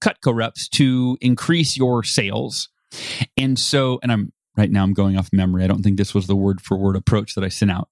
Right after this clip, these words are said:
but you get the gist. I said, "So do you or anyone you know, would you be interested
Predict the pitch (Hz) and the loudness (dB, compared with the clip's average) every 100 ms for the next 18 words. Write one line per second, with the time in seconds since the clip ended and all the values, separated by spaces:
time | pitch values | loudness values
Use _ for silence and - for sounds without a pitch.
0 | - 101 101 - 107 101 - 98 113 - | -2 -2 -2 -4 -2 -2 -4 0 0 -2
1 | - - _ _ _ - 120 139 120 - | -10 -14 _ _ _ -4 -2 -2 -2 0
2 | 247 208 120 127 165 _ _ 160 151 139 | 2 2 0 -2 -6 _ _ 2 2 2
3 | 202 247 196 - 156 170 165 160 156 143 | 2 2 0 0 0 2 4 4 4 4
4 | 135 175 175 135 131 131 135 135 - 180 | 4 2 2 2 0 0 0 0 2 0
5 | - 202 - 143 127 127 | 2 -2 0 2 2 0